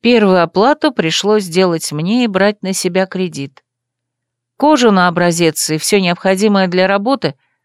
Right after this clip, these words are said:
тоже купили за мои деньги. На тот момент у меня ещё осталось три миллиона лир, которых при экономии нам с детьми хватило бы на несколько месяцев.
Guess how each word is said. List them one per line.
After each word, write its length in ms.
тоже 300
купили 440
за 160
мои 240
деньги. 400
На 200
тот 240
момент 480
у 40
меня 340
ещё 260
осталось 520
три 280
миллиона 440
лир, 300
которых 400
при 160
экономии 460
нам 180
с 60
детьми 360
хватило 440
бы 120
на 120
несколько 440
месяцев. 600